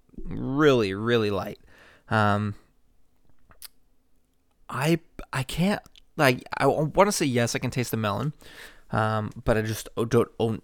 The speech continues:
also don't know if I'm in my own head there on that one. Um, but there is something, there's like a, a, you can definitely taste the, the pure grains, um, and all the natural ingredients they're using.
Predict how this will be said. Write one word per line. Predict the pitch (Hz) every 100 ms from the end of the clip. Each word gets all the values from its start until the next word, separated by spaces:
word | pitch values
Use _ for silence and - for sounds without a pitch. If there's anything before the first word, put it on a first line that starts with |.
| _
also | 120 127
don't | 123 113
know | 113
if | 107
I'm | 110 110
in |
my | 104 101
own | 101
head | - 107 104 110
there | 110 139 151
on | 123
that | 127 139
one. | 165 180 - _ - _ 107
Um, | 107 104
but | 113
there | 117 -
is | 165 175
something, | - 120 117 110
there's | 107 -
like | 110
a, | 98 - -
a, | - - -
you | 120
can | 120
definitely | 143 170 143
taste | 135 120 -
the, | 104 120
the | 104 104
pure | - - 123 113
grains, | 110 107 110 113 113 - - - - _ -
um, | 95 90
and | -
all | 113
the | 113
natural | 110 110 113
ingredients | 107 107 107 107
they're | 107
using. | 104 101 107 117 151